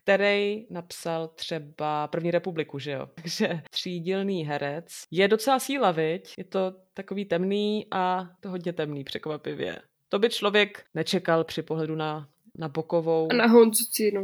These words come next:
Speaker 1: A na Honzu Cinu, ano, to jsou prostě takový dvě zlatíčka,
Speaker 2: Oh.
Speaker 1: Janové Faboková, Jan Cina,
Speaker 2: No.
Speaker 1: že jo? Přesně, člověk udělá O, jenom když je vidí a najednou taková depka, koho by to napadlo?
Speaker 2: No jasně,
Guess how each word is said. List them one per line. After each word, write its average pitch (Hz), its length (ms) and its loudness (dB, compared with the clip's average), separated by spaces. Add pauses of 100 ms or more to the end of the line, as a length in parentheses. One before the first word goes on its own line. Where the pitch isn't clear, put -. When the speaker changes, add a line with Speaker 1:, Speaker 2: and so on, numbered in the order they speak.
(140)
Speaker 1:
A - 80 0
na 190 100 6
Honzu 214 280 4
Cinu, 277 360 0
ano, 214 280 4
to 175 120 -6
jsou 190 160 -2
prostě 185 340 -2
takový 185 420 0
dvě 175 280 0
zlatíčka, 214 520 -2
Speaker 2:
Oh. 180 60 4
Speaker 1:
Janové 180 280 4
Faboková, 175 640 -2
Jan 147 200 -4
Cina, 277 400 4
Speaker 2:
No. 262 140 0
Speaker 1:
že 262 100 4
jo? 160 380 0 (160)
Přesně, 185 420 0
člověk 180 300 2
udělá 196 440 8
O, 196 420 8 (100)
jenom 185 460 -4
když 175 200 -6
je 156 100 -2
vidí 175 420 -4
a 160 80 -6
najednou 160 480 0
taková 156 400 0
depka, 180 600 4
koho 151 180 -4
by 151 100 -4
to 160 100 -6
napadlo? 160 460 0 (160)
Speaker 2:
No 311 80 6
jasně, 311 540 6